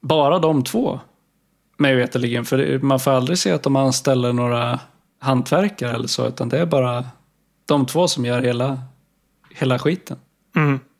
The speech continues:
Speaker 1: Den här filmen vet ingenting om att renovera hus.
Speaker 2: Nej, nej, precis.
Speaker 1: <laughs>
Speaker 2: Det är... så, så som de renoverar huset här är så som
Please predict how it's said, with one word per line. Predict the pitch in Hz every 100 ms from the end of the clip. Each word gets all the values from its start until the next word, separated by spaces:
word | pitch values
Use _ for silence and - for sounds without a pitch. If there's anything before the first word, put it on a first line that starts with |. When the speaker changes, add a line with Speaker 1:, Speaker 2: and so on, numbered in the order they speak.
| _ _ _ _
Speaker 1:
Den | - 135
här | 139 135
filmen | 135 127
vet | 127 127
ingenting | - 135 123 127 127 147 123 117
om | - 117 117 123 127 - _ _ -
att | 123 -
renovera | 127 120 120 120
hus. | 139 123 - - - _ _ _ -
Speaker 2:
Nej, | 156 156 175
nej, | 175 151
precis. | 156 135 139 151 - 151
Speaker 1:
<laughs> | - 165 131 170 - 131 - - - - - - 226 - _ - - - 190 -
Speaker 2:
Det | 139
är... | 131 135 135 143 - _ _ _ _ _ -
så, | - 190 -
så | - 180
som | 170 175
de | 165 139
renoverar | 147 156 156 151 139 165 190
huset | 170 127 - -
här | 131 120
är | - 151 127
så | 117 135 123
som | - 147 123 123